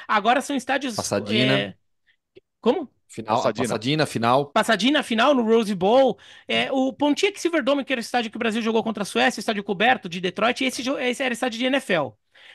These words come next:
Speaker 1: O estádio dos Giants e o estádio de Washington também era estádio de N F L. Mas a maioria dos estádios eram universitários, de futebol americano universitário. Agora não. Agora acho que estão todos os estádios da N F L,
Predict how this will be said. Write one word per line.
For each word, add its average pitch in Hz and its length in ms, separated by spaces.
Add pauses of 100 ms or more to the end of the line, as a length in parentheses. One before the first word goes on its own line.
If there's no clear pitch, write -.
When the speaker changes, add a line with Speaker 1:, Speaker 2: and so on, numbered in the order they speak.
Speaker 1:
O 208 60
estádio 254 320
dos 214 200
Giants 208 600
e 208 120
o - 20
estádio 196 340
de 190 80
Washington 240 500
também 247 200
era 247 60
estádio 226 280
de 214 100
N 254 120
F 247 180
L. 151 180 (340)
Mas 214 180
a 240 40
maioria 262 220
dos 247 140
estádios 233 320
eram 262 140
universitários, 226 840
de 175 80
futebol 214 280
americano 240 380
universitário. 220 500
Agora 247 200
não. 220 280 (320)
Agora 202 340
acho 247 120
que 254 60
estão 233 260
todos 349 320
os 285 60
estádios 247 340
da 247 80
N 240 80
F 202 180
L, 214 180